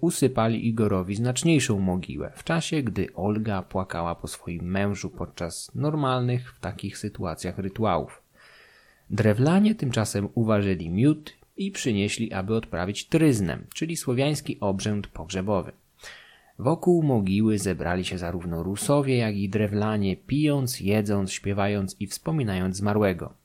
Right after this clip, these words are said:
Drużynnicy Olgi uśpili czujność gospodarzy, usługując im usłużnie, a na pytania o losy członków dwóch poprzednich delegacji odpowiedzieli, że byli już w drodze i powinni pojawić się lada chwila razem z resztą drużyny Igora.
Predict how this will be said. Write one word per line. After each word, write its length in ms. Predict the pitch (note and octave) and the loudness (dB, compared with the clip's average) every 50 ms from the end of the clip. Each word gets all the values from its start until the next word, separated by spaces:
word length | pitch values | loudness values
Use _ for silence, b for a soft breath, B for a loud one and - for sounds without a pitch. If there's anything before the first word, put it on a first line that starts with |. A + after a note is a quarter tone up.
| _ _ _ _ | _ _ _ _
Drużynnicy 840 | F2 F#2+ A2 A2 G#2+ G#2 A2+ C3+ D3+ F3 G#3 A#3+ - - D3+ - - | -6 -4 -2 -2 0 0 0 2 2 2 2 2 2 0 0 0 0
Olgi 520 | - G2+ F#2+ F#2 F2 F2+ G2 F#2+ F#2+ G#2 A#2+ - - _ _ | -2 -2 -2 0 -2 -4 -4 -6 -6 -6 -6 -10 -14 _ _
uśpili 540 | G#2 - - - - E3+ D#3+ D#3 D3+ - | -6 -6 -6 -4 -4 -4 -2 -2 -2 -4
czujność 440 | - - A2 G#2 G2+ G#2 G2+ F#2+ G2 | -2 -2 -2 0 0 0 -2 -4 -4
gospodarzy, 680 | - A2 F#2+ - - A2+ A2 A2+ G#2+ G2+ F#2 E2+ D2+ - | -6 -8 -8 -6 -4 -4 -2 0 0 0 0 -2 -6 -8
usługując 600 | - G#2+ - - C3+ B2+ C#3 C#3+ C#3 C3 A#2 A2+ | -8 -10 -8 -6 -4 0 0 0 2 0 -2 -2
im 160 | A2 G#2 G2 | -4 -4 -4
usłużnie, 600 | F#2+ F2+ - - - E2 D#2+ D#2 - D#2+ D2 D#2+ F2+ - _ _ _ _ | -4 -4 -6 -8 -8 -8 -8 -8 -8 -10 -12 -12 -14 -16 _ _ _ _
a 100 | G2+ G#2 | -6 -4
na 100 | G2+ G2 | -4 -4
pytania 540 | - G2+ F#2+ - A#2+ A#2 B2 A#2+ A2+ - | -4 -4 -2 0 0 2 2 2 2 2
o 100 | - F#2 | 0 0
losy 300 | G2 F#2+ - - - F#2+ | 0 0 -2 -2 -6 -8
członków 580 | - - - F#2+ F#2+ F#2+ G2+ - F#2 F2 E2+ - | -8 -6 -4 -4 -2 -4 -4 -6 -6 -8 -8 -8
dwóch 240 | - F2+ F#2 - - | -8 -8 -8 -8 -6
poprzednich 500 | - E2+ - - - E2 D2 E2+ E2+ F2 | -8 -10 -8 -6 -8 -6 -6 -8 -8 -6
delegacji 680 | - F2+ F2+ G2 A#2+ D3 D#3 D#3+ D#3 - - C#3+ D3 B B B B B B B B B B _ | -6 -4 -4 -4 -2 0 0 -2 -2 -2 -2 -4 -4 B B B B B B B B B B _
odpowiedzieli, 800 | F3 G3 G#3+ - - F3+ D3 B2+ A#2+ G#2+ A2 A2+ A2+ A2+ A2+ A2+ | -2 -2 -2 0 2 2 4 4 2 2 2 2 2 2 2 2
że 160 | C3+ D3+ D#3 | 2 0 -2
byli 420 | E3 F3 F3+ F#3 G#3 G#3+ G3 F#3+ | -2 -4 0 2 2 2 2 2
już 200 | F#3 F3 D3 B2+ | 2 0 0 0
w 100 | A#2+ A#2 | -2 -2
drodze 540 | A2 A#2 A#2+ B2+ C3+ C#3+ C3+ B2+ B2 A#2 G#2+ | 2 6 8 8 8 8 6 4 2 4 4
i 120 | G#2 F#2+ F#2+ | 2 2 -2
powinni 480 | - G2+ F#2+ G2 G#2 G#2 G#2 F#2+ F#2 | -2 -4 -4 -2 0 0 0 -2 -2
pojawić 400 | - F#2 E2+ E2+ E2 F2+ E2+ - | -4 -4 -4 -4 -4 -6 -6 -6
się 100 | - F2+ | -4 -4
lada 240 | F2+ F2 F2+ F#2 F2 | -2 -2 -2 -2 -4
chwila 380 | - - - C3+ C3 A#2+ G#2 G2 | -6 -4 -2 0 2 2 2 2
razem 360 | G2+ G2 G2 G2 F#2+ F#2+ F#2 | 0 0 0 0 -2 -2 -2
z 60 | A#2 | 0
resztą 400 | C#3+ C#3+ C#3 B2+ - - G2+ F#2 | 0 0 0 0 0 -2 -2 -2
drużyny 420 | - - F2+ E2 E2 D2+ D2+ D#2 | 0 -2 -2 -2 -2 -4 -4 -2
Igora. 460 | F2 F#2+ F#2+ G2+ G#2+ F2+ E2+ D2+ - | -2 -4 -2 0 0 0 0 -2 -4